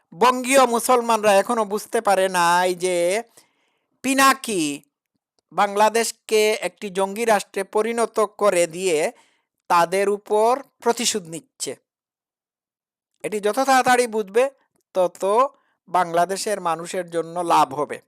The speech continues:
আমি বারবার বলে আসছি যে বাংলাদেশের মানুষের ভিতরে যদি ভারত বিদ্বেষ এবং হিন্দু বিদ্বেষে ঢুকিয়ে দিতে পারে, তাহলে ভারতের মুসলমানরা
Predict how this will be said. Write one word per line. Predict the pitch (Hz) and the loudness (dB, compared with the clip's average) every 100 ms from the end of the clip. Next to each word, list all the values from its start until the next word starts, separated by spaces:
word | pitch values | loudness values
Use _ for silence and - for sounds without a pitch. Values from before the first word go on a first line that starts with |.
| _ _ _ _ _ _ _ | _ _ _ _ _ _ _
আমি | 202 247 | -4 -4
বারবার | 254 226 262 285 277 | 2 2 4 2 2
বলে | 247 240 | 2 4
আসছি | 233 - - 165 147 _ _ _ _ _ _ _ _ _ - | 2 0 -10 -12 -14 _ _ _ _ _ _ _ _ _ -4
যে | 208 | 0
বাংলাদেশের | 247 247 277 285 277 294 277 262 | 2 4 4 2 4 4 4 4
মানুষের | 220 240 269 247 | 0 0 0 0
ভিতরে | 233 233 233 220 | 0 0 2 2
যদি | 202 185 175 220 | 0 -4 -4 -6
ভারত | 190 190 214 233 214 | -4 2 4 4 -2
বিদ্বেষ | 185 185 175 190 | -8 -8 -6 -4
এবং | 202 190 190 | -4 -6 -8
হিন্দু | 190 196 208 | -12 -12 -12
বিদ্বেষে | 190 170 190 - 196 | -10 -8 -8 -6 -8
ঢুকিয়ে | 190 262 - 226 | -6 -6 0 0
দিতে | 185 - | 0 -6
পারে, | 160 143 147 - _ _ - | -2 -2 -4 -12 _ _ -2
তাহলে | 240 240 | 0 2
ভারতের | 202 240 240 226 208 | 2 0 0 0 -2
মুসলমানরা | 202 180 175 170 185 180 165 202 | -2 -4 -2 -2 -4 -2 0 0